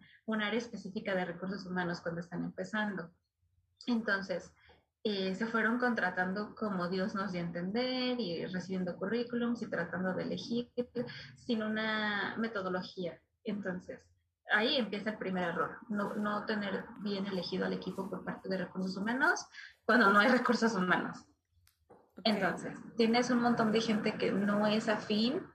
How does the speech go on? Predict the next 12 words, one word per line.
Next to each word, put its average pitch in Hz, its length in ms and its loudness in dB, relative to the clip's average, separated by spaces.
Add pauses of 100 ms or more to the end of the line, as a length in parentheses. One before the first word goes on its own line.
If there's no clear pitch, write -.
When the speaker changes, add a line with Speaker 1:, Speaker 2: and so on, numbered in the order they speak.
(360)
Speaker 1:
a 208 120 6
los 196 200 4
valores 208 500 4
y 202 60 2
a 170 40 0
las 180 180 0
ideas 185 440 2 (540)
y 226 160 4
la 185 180 2
cultura 220 760 2 (260)
del 202 320 2
negocio. 185 560 2